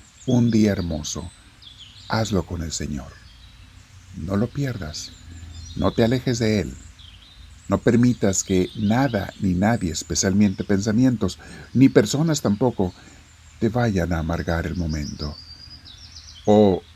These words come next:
quizá no amargar, pero te hagan que lo dejes de disfrutar. Disfruta hasta la comida que Dios te da en este día. Disfruta una sonrisa,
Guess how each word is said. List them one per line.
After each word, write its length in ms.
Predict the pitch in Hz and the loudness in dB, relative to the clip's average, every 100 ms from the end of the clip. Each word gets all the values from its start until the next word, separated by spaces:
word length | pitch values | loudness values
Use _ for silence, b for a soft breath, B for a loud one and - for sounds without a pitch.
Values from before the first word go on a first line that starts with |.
| - - - | -20 -20 -6
quizá 280 | 117 - 143 | -2 -2 0
no 100 | 147 | 0
amargar, 500 | 131 90 117 131 92 | 0 0 0 0 0
pero 300 | 92 90 90 | 2 2 2
te 200 | - 92 | 2 2
hagan 360 | 98 104 98 | 4 2 0
que 160 | - 82 | -2 0
lo 120 | 82 | 0
dejes 300 | 87 - 80 | 0 -4 -4
de 80 | 82 | -4
disfrutar. 640 | 85 78 - 80 67 - - - - - - - - - - - - - - - - - - - - | -4 -10 -10 -10 -10 -10 -16 -20 -20 -20 -20 -20 -20 -20 -20 -20 -20 -20 -20 -20 -20 -20 -20 -20 -6
Disfruta 520 | 76 - 101 98 104 | -6 -2 0 0 2
hasta 240 | 92 - 78 | 0 0 -2
la 120 | 76 | -2
comida 400 | 78 95 98 82 | -2 0 0 0
que 120 | 78 | -4
Dios 240 | 80 80 - | -4 -4 -4
te 120 | 76 | -6
da 120 | 78 | -4
en 80 | 78 | -4
este 260 | 78 78 73 | -6 -8 -8
día. 260 | 71 71 - - - - b b b b - - | -8 -10 -16 -20 -20 -20 b b b b -20 -10
Disfruta 580 | - 95 - 113 - 92 | -6 -4 0 0 0 0
una 220 | 92 98 | 0 0
sonrisa, 640 | - 80 87 101 - 87 | -2 -2 -2 -2 -2 -6